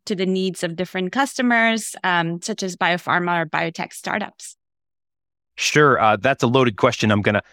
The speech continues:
Speaker 2: sort of peel back the layers of the onion to get at the very crux of your point first. First, you said, "Hey, the academic founders." Yeah, we're, we're sort of in the second wave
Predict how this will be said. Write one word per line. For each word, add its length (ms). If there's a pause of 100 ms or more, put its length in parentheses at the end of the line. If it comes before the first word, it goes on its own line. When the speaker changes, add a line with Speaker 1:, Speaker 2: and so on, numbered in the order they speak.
(160)
Speaker 2:
sort 220
of 80
peel 220
back 260
the 80
layers 320
of 100
the 200
onion 420
to 140
get 260
at 200
the 80
very 340
crux 360
of 120
your 120
point 300
first. 360 (260)
First, 340
you 80
said, 340
"Hey, 300
the 160
academic 400
founders." 500 (320)
Yeah, 220
we're, 180
we're 140
sort 240
of 80
in 80
the 60
second 500
wave 420